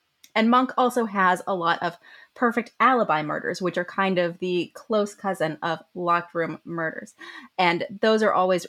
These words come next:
really fun to check out. Monk was kind of the first show that really helped me unlock these ideas and figure out how these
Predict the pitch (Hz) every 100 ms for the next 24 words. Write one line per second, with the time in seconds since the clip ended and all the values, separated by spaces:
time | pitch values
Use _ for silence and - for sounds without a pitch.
0 | 190 208 233 220 214 208 190 - 196 170
1 | 160 - 202 214 220 - 214 196 185 180
2 | 185 175 143 - - 220 - 202 185 170
3 | 185 185 196 196 190 180 170 - 165 160
4 | 156 - - - - - _ _ _ _
5 | _ 202 196 196 196 - 190 180 165 170
6 | 180 165 - 165 165 190 165 165 160 -
7 | - 208 190 180 180 175 180 180 170 165